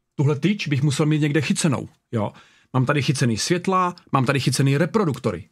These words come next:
Jeden reproduktor, druhý reproduktor, to všecko je chycený ke stolu. Ta stabilita tam nikdy nebude taková, jako kdybych to přivrtal ke zdi, ale rozhodně tady bude mnohem větší stabilita na čtyřech motorizovaných nohách,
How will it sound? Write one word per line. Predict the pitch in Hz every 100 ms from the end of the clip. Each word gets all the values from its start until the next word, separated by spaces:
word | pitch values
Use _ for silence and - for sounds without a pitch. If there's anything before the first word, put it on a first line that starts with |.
| -
Jeden | 113 131
reproduktor, | 131 131 131 127 127
druhý | 117 151 190 170
reproduktor, | 110 104 95 -
to | -
všecko | - - 131
je |
chycený | 107 - 131 139 123
ke | 113 185
stolu. | - - 135 - _ _ _ _ _ _ _ -
Ta | 131
stabilita | - 156 185 190
tam | 165
nikdy | 185 180
nebude | 202 175
taková, | 135 139 185
jako | 175
kdybych | 139 147 160
to | 151
přivrtal | - 151 143 147 135
ke | 135
zdi, | 113
ale | 120 110
rozhodně | 143 143 170
tady | 165
bude | 151 123
mnohem | 104 123 208 277
větší | 196 143 170
stabilita | 143 127 123 139
na | 123
čtyřech | 98 - 156 160
motorizovaných | 175 180 170 175 180 135
nohách, | 127 104 107 165 -